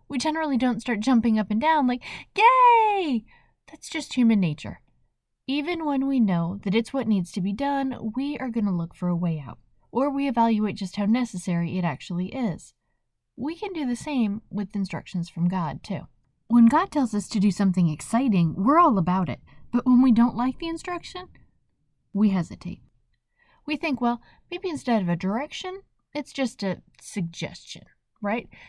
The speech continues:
Maybe God didn't actually mean we should take that step. Maybe he wasn't even talking to us. Was he saying that we needed to do it, or was it just something that was gonna have to happen at some point?"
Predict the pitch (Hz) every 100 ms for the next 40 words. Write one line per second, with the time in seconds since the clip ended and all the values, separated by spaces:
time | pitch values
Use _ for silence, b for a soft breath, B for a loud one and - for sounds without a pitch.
0 | _ 320 311 262 233 220 226 233 247 -
1 | - 233 226 214 208 269 302 - 175 165
2 | 151 82 - - 151 - b b b -
3 | 349 339 320 277 262 285 262 247 226 220
4 | 185 - 220 - - - _ _ _ _
5 | _ - 294 320 294 330 285 247 180 185
6 | 220 320 370 381 381 403 403 415 - 285
7 | 262 269 240 247 254 240 233 233 220 202
8 | - 208 208 - 202 190 185 190 185 185
9 | 180 165 - 160 170 127 87